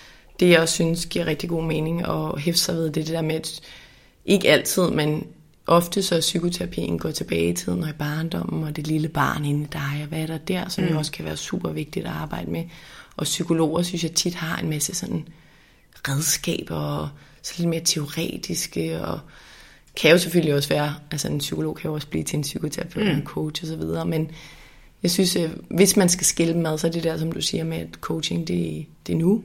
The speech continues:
Speaker 2: Mm.
Speaker 1: og det er fremtid,
Speaker 2: Mm.
Speaker 1: og det er spørgsmål, ikke, som
Speaker 2: Jo.
Speaker 1: egentlig får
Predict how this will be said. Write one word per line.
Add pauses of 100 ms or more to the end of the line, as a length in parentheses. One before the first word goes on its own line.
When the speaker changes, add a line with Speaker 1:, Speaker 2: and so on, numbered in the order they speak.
Speaker 2:
Mm.
Speaker 1:
og
det
er
fremtid, (240)
Speaker 2:
Mm. (240)
Speaker 1:
og
det
er
spørgsmål,
ikke,
som
Speaker 2:
Jo.
Speaker 1:
egentlig
får